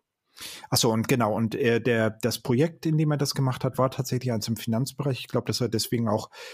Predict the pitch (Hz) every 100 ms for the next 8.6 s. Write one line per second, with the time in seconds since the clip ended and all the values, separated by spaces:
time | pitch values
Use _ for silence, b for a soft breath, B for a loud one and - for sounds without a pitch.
0 | B 127 113 104 113 107 104 123 - 107
1 | 92 - 107 107 117 - 107 107 101 107
2 | 98 104 110 101 98 104 101 - 107 113
3 | - 113 104 104 107 104 104 104 B B
4 | B B - 113 107 107 101 104 101 101
5 | 101 101 - b _ _ _ - 117 110
6 | - 123 127 117 117 107 _ _ _ -
7 | - 120 120 110 107 101 107 - 110 139
8 | - 139 131 135 127 123